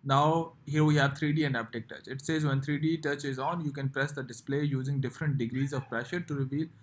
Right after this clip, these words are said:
content previews, actions and contextual meaning. Just go and tap on this, and it all depends upon the pressure you want to exert. So if you, uh, put an extra, uh, pressure on your screen, it would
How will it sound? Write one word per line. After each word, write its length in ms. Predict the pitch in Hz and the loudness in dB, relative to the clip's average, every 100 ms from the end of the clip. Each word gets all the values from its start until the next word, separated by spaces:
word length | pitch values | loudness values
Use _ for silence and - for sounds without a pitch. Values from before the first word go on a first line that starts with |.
| - _ - | -20 _ -2
content 460 | 143 151 156 160 | 0 2 0 0
previews, 480 | 151 143 151 156 156 | 0 2 4 2 2
actions 400 | 123 135 160 151 | -2 -2 0 0
and 140 | 135 | 0
contextual 540 | 131 127 - 127 - 131 | -2 -6 -6 -8 -6 -6
meaning. 260 | 104 87 - _ _ _ - _ - | -6 -10 -20 _ _ _ -20 _ -6
Just 180 | 135 131 | -2 0
go 120 | 151 | 0
and 120 | 139 127 | 0 4
tap 240 | 135 151 | 2 2
on 100 | 180 | 0
this, 220 | 196 - - 151 | -4 -6 -8 -4
and 100 | 165 | 0
it 140 | 165 | 2
all 120 | 170 170 | 4 4
depends 320 | 156 147 151 | 4 4 4
upon 220 | 151 143 | 2 0
the 60 | 139 | -2
pressure 400 | 135 123 147 131 | -2 -4 -2 -4
you 140 | 131 | -4
want 300 | 127 127 127 | -4 -4 -4
to 60 | 107 | -6
exert. 340 | 101 117 113 | -8 -10 -10
So 160 | - 151 | -4 -2
if 200 | 156 156 | 0 0
you, 240 | 147 139 - _ _ _ _ _ | -2 -2 -8 _ _ _ _ _
uh, 160 | - 139 | -4 -2
put 200 | 139 165 | 0 2
an 100 | 165 | 2
extra, 640 | 147 151 - 190 190 165 - - 139 | 2 0 -2 0 2 0 -2 -14 -8
uh, 100 | 139 | -6
pressure 540 | 160 170 170 135 131 | 0 0 0 -2 -2
on 220 | - 131 135 | -2 -2 -2
your 240 | 131 127 | -4 -4
screen, 480 | - - 175 135 131 | -4 -2 0 0 -2
it 160 | 139 139 | -4 -4
would 260 | 143 143 | -2 -2